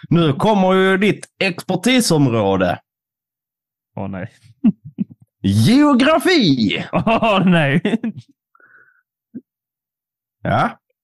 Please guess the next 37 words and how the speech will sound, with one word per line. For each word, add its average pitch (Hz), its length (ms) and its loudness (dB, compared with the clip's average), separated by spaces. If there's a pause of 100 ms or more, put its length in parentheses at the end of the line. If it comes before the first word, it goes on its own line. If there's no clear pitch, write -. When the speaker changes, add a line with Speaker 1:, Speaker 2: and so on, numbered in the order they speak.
Speaker 2:
Vad 139 240 0
vill 165 100 2
Speaker 1:
Det 208 60 2
är 220 200 2
Speaker 2:
jag 220 100 0
Speaker 1:
lite, 214 380 2
lite 214 280 2
klurigt. 233 500 2 (480)
Ska - 180 -4
ni 135 120 2
se 208 200 2
hur 175 120 4
paniken 180 540 2
han 165 100 2
har 156 240 2
i - 20 4
ögonen? 165 220 2
Speaker 2:
Nej, 165 480 4 (140)
jag 165 120 -2
kommer 147 180 -4
ha 147 120 -4
fel. 147 480 -6 (1040)
Speaker 1:
Eh, 104 480 0 (180)
det 107 160 -2
är 135 60 2
Speaker 2:
Var 143 80 2
ligger - 180 2
Speaker 1:
jättelätt. 139 240 0
Speaker 2:
Danmark? 131 440 -8
Var 160 180 0
ligger 180 280 0
Danmark? 151 560 -4 (880)
Speaker 1:
<laughs> 147 440 -2
Där 160 400 2
borta. 170 480 2
<laughs> - 360 -4 (920)
Eh, 98 400 -2